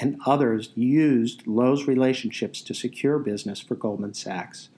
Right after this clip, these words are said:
and its role in the three bond offerings referred to as Project Magnolia, Project Maximus, and Project Catalyze. Goldman Sachs earned approximately six hundred million dollars in fees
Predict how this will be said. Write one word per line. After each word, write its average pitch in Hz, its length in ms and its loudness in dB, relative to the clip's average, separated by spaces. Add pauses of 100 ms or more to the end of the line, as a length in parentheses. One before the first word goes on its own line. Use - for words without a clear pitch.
(400)
and 156 140 2
its 180 200 0
role 120 400 4
in 107 100 0
the 113 80 -2
three 113 260 0
bond 117 360 0
offerings 104 580 -6
referred 117 460 -2
to 110 200 -2
as 92 200 -8
Project 135 640 -4
Magnolia, 110 680 0 (380)
Project 127 420 0
Maximus, 113 640 -2
and - 160 -14
Project - 400 -6
Catalyze. 80 680 -8 (1400)
Goldman 185 260 6
Sachs 139 640 2
earned 131 320 2
approximately 120 500 0
six - 400 -4
hundred 139 560 0
million 120 340 4
dollars 110 440 0
in 95 80 -8
fees 104 720 -4